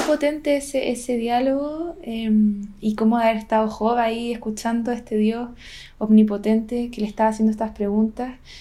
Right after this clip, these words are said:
y que se nos repite hoy en día. Cuando le exigimos a Dios, "Hoy, y, hoy no me dijiste que ibas a mandar tu paz, no me dijiste que, eh, no me iba a pasar nada malo si yo creía en ti".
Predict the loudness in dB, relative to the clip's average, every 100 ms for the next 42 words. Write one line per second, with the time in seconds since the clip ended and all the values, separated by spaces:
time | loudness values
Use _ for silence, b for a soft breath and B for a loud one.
0 | B B -16 -2 0 0 0 0 0 -2
1 | -2 -4 0 2 2 -2 -6 -2 0 0
2 | 2 2 0 -8 -16 -20 -8 4 6 6
3 | 4 2 2 2 0 -4 -2 0 0 2
4 | 0 -2 -2 -6 -6 -6 -4 -6 -12 -4
5 | -2 0 2 2 2 0 -4 -4 0 4
6 | 4 2 -2 -4 2 4 2 -2 -10 B
7 | B B 2 2 2 -2 -4 -4 0 2
8 | 2 0 -4 -2 4 6 8 6 0 -2
9 | 2 2 4 2 2 0 -4 -4 -4 -6
10 | -4 -2 -2 -2